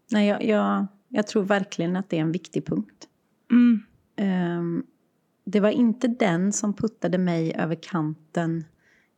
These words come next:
Speaker 1: i det stora hela, liksom.
Speaker 2: Nej.
Speaker 1: För jag gjorde det jag ville,
Speaker 2: Mm.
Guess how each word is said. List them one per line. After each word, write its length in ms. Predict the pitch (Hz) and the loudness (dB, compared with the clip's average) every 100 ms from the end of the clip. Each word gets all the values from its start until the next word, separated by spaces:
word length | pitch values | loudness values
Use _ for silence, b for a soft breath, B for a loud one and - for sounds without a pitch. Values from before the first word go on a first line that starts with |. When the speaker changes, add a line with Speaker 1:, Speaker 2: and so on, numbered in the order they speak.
| _ | _
Speaker 1:
i 180 | 202 185 | 0 0
det 120 | 185 | 0
stora 260 | 180 185 185 | -4 0 0
hela, 360 | 196 202 214 | 2 2 2
liksom. 320 | 247 - 180 240 | 0 0 2 4
Speaker 2:
Nej. 160 | 247 | 4
Speaker 1:
För 60 | 190 | 4
jag 80 | 190 | 2
gjorde 420 | 226 226 208 220 | -2 -2 -2 0
det 160 | 226 | 0
jag 160 | 180 170 | 0 -2
ville, 380 | 190 180 202 226 | -4 -2 -2 -2
Speaker 2:
Mm. 460 | 233 247 294 302 | 2 6 6 4